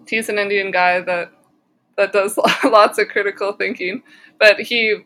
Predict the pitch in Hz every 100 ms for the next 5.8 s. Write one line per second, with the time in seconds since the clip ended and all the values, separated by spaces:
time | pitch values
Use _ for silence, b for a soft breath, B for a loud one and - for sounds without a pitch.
0 | _ - 233 226 220 - - 240 233 208
1 | 214 208 - 190 190 - 180 170 - 185
2 | 180 160 180 170 - 165 - 165 180 175
3 | 165 180 - 170 175 - 170 165 165 -
4 | 160 156 165 170 165 160 160 160 165 165
5 | 165 165 - 175 - - 180 180